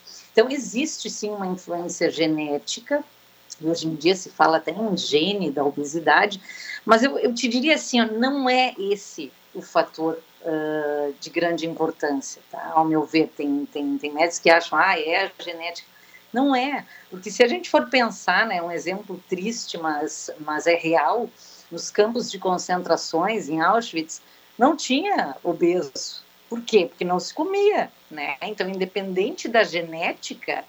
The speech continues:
não tinha obeso. Então, o,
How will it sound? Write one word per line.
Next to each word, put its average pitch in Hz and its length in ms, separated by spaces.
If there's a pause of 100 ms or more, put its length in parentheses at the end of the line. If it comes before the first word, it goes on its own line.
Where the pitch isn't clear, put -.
não 311 200
tinha 175 340
obeso. 269 640 (480)
Então, 233 260 (100)
o, 190 200